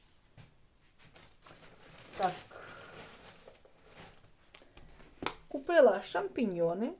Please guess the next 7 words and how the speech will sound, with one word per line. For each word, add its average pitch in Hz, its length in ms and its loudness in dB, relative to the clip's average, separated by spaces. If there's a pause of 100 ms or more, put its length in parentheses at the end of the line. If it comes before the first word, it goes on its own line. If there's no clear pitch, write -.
(140)
тридцять 226 380 4
вісім 185 280 -8
гривень. 156 460 -6 (720)
Ось - 200 -10
такі. - 340 -18 (640)
Таку - 240 -14
формочку. 339 640 -8